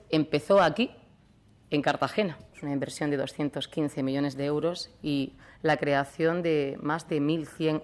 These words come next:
empleos. El hecho de que este avance, además, se produzca en Cartagena es una garantía de supervivencia para el Valle de Escombreras, que también era un objetivo fundamental. Crece el valor estratégico, por tanto, de Escombreras como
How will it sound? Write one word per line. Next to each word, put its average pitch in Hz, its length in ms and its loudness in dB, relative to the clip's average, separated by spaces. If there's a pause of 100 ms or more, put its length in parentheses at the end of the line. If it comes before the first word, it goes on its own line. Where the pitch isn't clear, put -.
empleos. 135 680 -2 (1040)
El 175 140 6
hecho 202 180 2
de 208 160 6
que 196 80 2
este 202 260 2
avance, 196 320 4
además, 170 240 4
se 170 120 2
produzca 165 340 2
en 165 120 2
Cartagena 175 680 2 (260)
es 196 260 0 (140)
una 208 240 2
garantía 170 560 4
de 147 140 2
supervivencia 160 1200 0 (240)
para 143 180 2
el 139 160 2
Valle 147 160 2
de 135 80 0
Escombreras, 127 680 -4
que - 160 -12
también 135 400 -2
era 139 320 -2
un 156 100 0
objetivo 139 380 -2
fundamental. 123 640 -4 (600)
Crece 180 680 4
el 160 80 2
valor 165 260 4
estratégico, 170 600 0
por 156 160 0
tanto, 170 320 0
de 143 140 2
Escombreras 170 560 0
como 139 600 -2